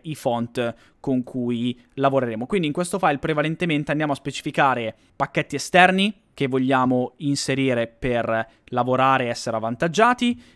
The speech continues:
e poi vari asset e font. Di base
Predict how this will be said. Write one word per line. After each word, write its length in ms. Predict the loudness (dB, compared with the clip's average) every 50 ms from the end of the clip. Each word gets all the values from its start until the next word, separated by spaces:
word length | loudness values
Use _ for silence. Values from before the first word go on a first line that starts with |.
| _
e 120 | -4 -2 0
poi 460 | 4 4 6 6 6 4 2 0 -2 -6 -10
vari 340 | 0 4 6 6 6 8 6
asset 800 | 4 4 4 0 -2 -2 -4 -4 -2 0 0 0 0 -2 _ _
e 320 | -4 -2 -2 -2 -2 -4 -8
font. 680 | -16 -14 -10 -8 -8 -6 -6 -6 -4 -4 -4 -6 -6 -10 _
Di 120 | -8 -4 0
base 540 | 2 4 4 4 2 2 2 0 0 0